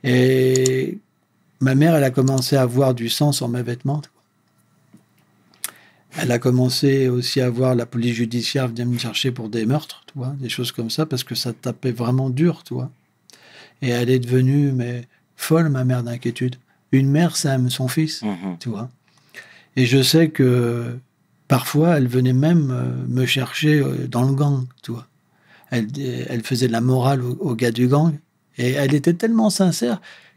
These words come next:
Speaker 1: que personne lui manquait de respect, sauf moi, tu vois. Et, euh, j'ai pu voir ce que c'est l'amour d'une mère. Et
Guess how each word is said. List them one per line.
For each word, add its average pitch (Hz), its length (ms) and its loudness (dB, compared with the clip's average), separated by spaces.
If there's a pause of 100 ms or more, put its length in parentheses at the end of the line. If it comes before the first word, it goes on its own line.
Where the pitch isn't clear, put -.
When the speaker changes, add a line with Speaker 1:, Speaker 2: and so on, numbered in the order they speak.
Speaker 1:
que 139 100 2
personne 180 480 2
lui 151 80 4
manquait 127 300 0
de 127 80 0
respect, 127 360 -4
sauf 131 280 -4
moi, 117 260 -4 (220)
tu - 100 -8
vois. 110 260 -10 (880)
Et, 147 360 4
euh, 143 240 -2
j'ai 143 240 4
pu 180 160 2
voir 185 560 2 (200)
ce - 200 0
que 127 180 2
c'est 139 220 2
l'amour 123 360 0
d'une 117 220 -4
mère. 120 300 -6 (1200)
Et 120 480 -2